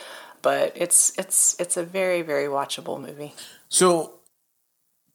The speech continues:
Speaker 2: when we talk about the story arc, the storyline,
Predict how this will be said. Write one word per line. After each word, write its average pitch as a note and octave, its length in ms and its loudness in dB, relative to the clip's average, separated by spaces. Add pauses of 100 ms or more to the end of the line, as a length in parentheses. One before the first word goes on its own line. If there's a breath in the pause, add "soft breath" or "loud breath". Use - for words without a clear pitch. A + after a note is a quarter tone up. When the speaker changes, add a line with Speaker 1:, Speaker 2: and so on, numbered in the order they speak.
(300)
Speaker 2:
when G#3 240 4
we F#3+ 100 4
talk E3+ 200 0
about B2 380 4
the A2 300 -8
story C3+ 520 0
arc, G#2 320 -2
the - 80 -8
storyline, G2+ 920 -4